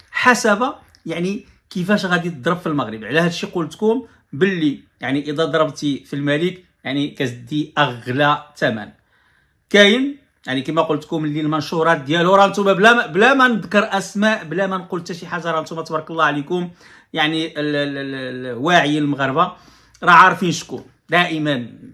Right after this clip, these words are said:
الم-، الصوره ديال الملك مشوهه، والاسم ديال الملك، اين هو الملك؟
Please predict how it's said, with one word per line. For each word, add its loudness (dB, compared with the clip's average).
الم-، -4
الصوره 0
ديال 0
الملك -2
مشوهه، -2
والاسم -8
ديال -4
الملك، -8
اين -4
هو -4
الملك؟ -10